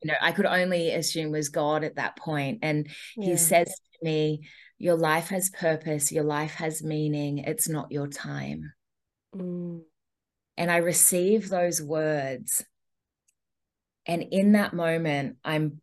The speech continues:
Speaker 1: pulled up out of the water.
Speaker 2: Mm-mm-mm.
Speaker 1: And I'm, a, a lifeguard comes and, and grabs me, and I'm, I'm on the shore.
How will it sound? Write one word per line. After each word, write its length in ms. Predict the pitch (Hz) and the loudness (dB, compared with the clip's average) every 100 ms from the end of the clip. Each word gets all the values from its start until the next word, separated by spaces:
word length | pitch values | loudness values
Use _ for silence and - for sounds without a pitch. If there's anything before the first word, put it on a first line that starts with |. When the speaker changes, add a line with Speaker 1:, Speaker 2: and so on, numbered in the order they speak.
| _ | _
Speaker 1:
pulled 400 | - 196 185 180 - | -4 2 2 2 2
up 240 | 160 - - | 2 -2 -4
out 220 | 151 151 | 0 2
of 180 | 151 143 | 2 2
the 100 | 151 | 0
water. 640 | 143 135 123 - - 151 - _ _ _ _ _ _ _ - | 0 -2 -2 -4 -6 -8 -12 _ _ _ _ _ _ _ -4
Speaker 2:
Mm-mm-mm. 360 | 185 - 170 | -4 -4 -4
Speaker 1:
And 100 | 165 170 | -4 -4
I'm, 120 | 151 151 _ _ _ - | -6 -10 _ _ _ -2
a, 280 | 135 - 165 | -2 0 0
a 20 | |
lifeguard 720 | 156 160 156 - 151 139 139 | 2 2 0 -2 0 0 -2
comes 420 | - 156 151 147 | -6 -2 0 0
and, 200 | 151 139 | -2 -2
and 140 | 147 143 | -4 -2
grabs 440 | 147 143 143 - | 0 0 -2 -6
me, 300 | 151 135 131 | -6 -4 -6
and 160 | - 147 | -4 -2
I'm, 400 | 143 143 143 - _ | 0 0 -2 -4 _
I'm 180 | 151 151 - | -4 -2 -2
on 180 | 156 151 | -2 0
the 80 | |
shore. 680 | 147 - 147 135 120 95 139 | -2 -2 0 0 0 -2 -6